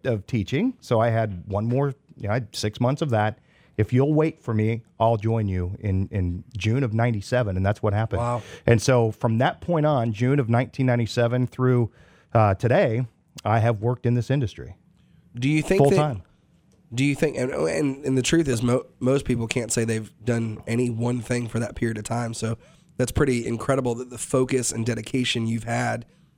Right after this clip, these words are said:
Speaker 2: to what was your passion and dream as a
Speaker 1: Mm-hmm.
Speaker 2: child sustains through today. Would you say that the education, that English degree, did that play a role in your ability to be a more polished, seasoned professional, understanding human language,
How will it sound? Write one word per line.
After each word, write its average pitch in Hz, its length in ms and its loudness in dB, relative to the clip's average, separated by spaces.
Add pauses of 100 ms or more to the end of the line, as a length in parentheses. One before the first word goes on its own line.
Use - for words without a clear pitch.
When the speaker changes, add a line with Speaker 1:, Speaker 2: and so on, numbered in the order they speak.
(180)
Speaker 2:
to 135 120 0
what 127 120 2
was 120 160 2
your 117 80 0
passion 113 400 0
and 107 100 -4
dream 113 300 0
as 104 80 4
a 107 40 4
Speaker 1:
Mm-hmm. 120 60 2
Speaker 2:
child 120 420 -2 (360)
sustains 120 580 0
through 113 180 -2
today. 117 520 -4 (520)
Would 147 220 2
you 202 140 0
say 208 240 0
that 175 320 -6
the 139 240 0
education, 135 720 -2
that 127 220 -6
English 131 300 -2
degree, 135 420 -4 (380)
did 156 80 -2
that 214 160 -2
play 247 180 0
a 220 80 2
role 143 420 0
in 143 140 0
your 139 140 0
ability 135 340 0
to 123 260 -4
be 127 100 2
a 127 60 2
more 123 160 -2
polished, 117 640 -4
seasoned 123 420 -2
professional, 123 500 -2 (440)
understanding 147 640 2
human 131 280 2
language, 127 500 -2